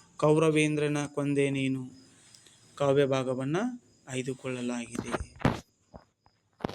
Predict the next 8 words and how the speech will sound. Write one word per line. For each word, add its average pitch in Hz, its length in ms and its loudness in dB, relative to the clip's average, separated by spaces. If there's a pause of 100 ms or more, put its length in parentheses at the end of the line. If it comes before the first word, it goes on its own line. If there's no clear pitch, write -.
(2250)
ಈ 151 120 2
ಒಂದು 190 580 0 (1500)
ಪದ್ಯದ 156 640 2 (640)
ಪೂರ್ವಕತೆ. 156 560 2 (760)
ಧರ್ಮದ-, 139 1000 -2
ಧರ್ಮರಾಯನ 135 680 -2 (1500)
ಮಯನಿರ್ಮಿತ 160 720 0
ಅರಮನೆಯಲ್ಲಿ 147 920 -2